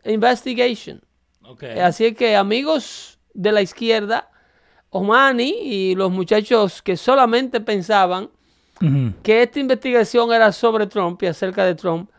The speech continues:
Speaker 1: eh, bienvenido al tiro por la culata.
Speaker 2: Sí, señor.
Speaker 1: ¿Ok?
Speaker 2: Jos-,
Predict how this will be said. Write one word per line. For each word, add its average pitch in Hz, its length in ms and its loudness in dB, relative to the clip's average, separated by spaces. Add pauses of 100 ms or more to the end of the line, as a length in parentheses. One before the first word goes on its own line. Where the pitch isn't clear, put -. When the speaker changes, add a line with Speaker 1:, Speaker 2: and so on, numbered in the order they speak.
(600)
Speaker 1:
eh, 196 340 -4
bienvenido 262 1080 2 (240)
al 214 560 6
tiro 277 480 2
por 208 160 -2
la 175 160 2
culata. 151 580 -2
Speaker 2:
Sí, 107 240 -14
señor. 156 380 0
Speaker 1:
¿Ok? 180 60 2
Speaker 2:
Jos-, - 20 4